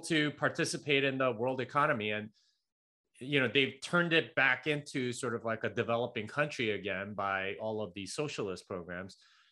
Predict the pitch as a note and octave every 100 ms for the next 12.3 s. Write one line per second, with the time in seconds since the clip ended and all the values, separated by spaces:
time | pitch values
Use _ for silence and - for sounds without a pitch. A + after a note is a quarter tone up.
0 | _ _ _ _ _ _ E3+ E3 E3 E3
1 | G#3+ G3+ - E3+ G3 F#3 - F#3+ A3 A3+
2 | E3 - D3+ D3 C3+ B2 E3+ F#3 A2+ -
3 | C#3+ D#3+ C3+ B2 C#3 C#3+ A#2+ G#2 E3 G3
4 | C#3 - F#2+ G#2+ A2+ _ _ _ _ B2+
5 | F#3 F#3+ A3+ G#3+ F#3+ - A#3 C4 G3 C3+
6 | C#3 C3+ B2 C#3+ E3+ F3 - - D#3+ F#3+
7 | - - - - C3+ C#3 C3+ B2+ - _
8 | _ _ _ _ _ - - _ _ D#3+
9 | D#3+ D3+ F#3+ F#3 F#3+ A#3 B3 F#3 D#3+ C#3+
10 | - D3+ D3 C#3 F3+ F3+ D#3 F#3 C3+ C#3+
11 | - C3 C3 G#3 E3+ E2+ _ _ A#2 G#2+
12 | A2 A#2+ -